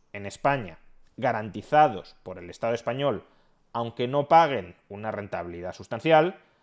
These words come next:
a depósitos en bancos eslovacos o en bancos italianos, a pesar de que estén garantizados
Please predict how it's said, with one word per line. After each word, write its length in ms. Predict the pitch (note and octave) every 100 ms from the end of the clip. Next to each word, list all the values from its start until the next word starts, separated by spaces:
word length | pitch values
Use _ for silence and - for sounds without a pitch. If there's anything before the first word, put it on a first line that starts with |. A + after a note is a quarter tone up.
| _ _ -
a 420 | D3 D3 E3+ - A#2
depósitos 920 | A2+ A2 C#3+ D#3 D#3+ B2 G#2 F2 -
en 180 | G#2 G#2+
bancos 520 | A#2+ C#3 C#3 A#2+ - -
eslovacos 800 | F#2 F#2+ C3+ D#3+ - F2 - _ _ -
o 120 | G#2+
en 140 | A2
bancos 560 | B2 D3+ C#3+ F#2+ - - -
italianos, 680 | A2 A2+ C3+ E3+ C3 D#2+ - _ _ -
a 180 | A2+
pesar 420 | - A#2 E3+ F#3 D#3
de 140 | C3
que 100 | A#2+
estén 480 | - - E3 D3+ -
garantizados 1120 | B2 A#2 B2 A#2 A2+ A#2 A2+ F#3 D3+ E2+ -